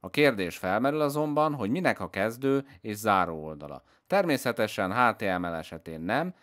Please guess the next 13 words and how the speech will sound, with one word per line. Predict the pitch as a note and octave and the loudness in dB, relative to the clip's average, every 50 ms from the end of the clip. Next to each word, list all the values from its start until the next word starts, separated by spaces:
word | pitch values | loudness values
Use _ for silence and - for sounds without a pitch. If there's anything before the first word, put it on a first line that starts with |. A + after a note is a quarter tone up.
| _ _ _ | _ _ _
viszont | G2 G2+ G#2 - D3 E3 F3+ F3+ - - | -6 -6 -4 -2 -2 -2 -2 -2 -6 -8
a | - F#2 | -10 -4
feltüntetett | - A#2 B2 C#3+ C#3+ - C#3+ C3 B2+ C3+ B2+ - C#3 C3 - | 2 4 4 4 4 2 -2 -2 -2 -2 0 0 -2 -2 -2
P | - _ F#3 F3+ D3+ | -4 _ -2 -2 0
D | A2+ G2+ F#2+ G#2 A#2 - | 0 2 2 2 2 0
F-hez | - G2+ E2+ E2+ | -2 -6 -8 -8
igazítottuk | G#2 G#2+ G#2+ F#2+ F#2+ G2+ G2+ A2 G#2+ G#2 - - A#2+ A#2 A#2 - | -6 -4 -4 -4 -4 -4 -4 -4 -6 -6 -4 -6 -6 -6 -6 -10
a | - - | -14 -12
kezdő | - F2 F#2+ G#2+ A2+ A#2+ B2 A#2+ A#2+ | -6 -4 -2 -2 -2 -4 -4 -4 -4
és | B2 - - G2 F#2 - | -4 -4 -8 -10 -10 -10
a | F#2+ | -8
záró | F#2 G2+ F2+ E2+ D#2+ D2+ D2+ D2+ | -4 -2 -2 -2 -2 -4 -8 -12
oldalt. | D2+ D2 C#2 C#2+ D2+ D2+ - _ | -14 -16 -16 -18 -18 -20 -20 _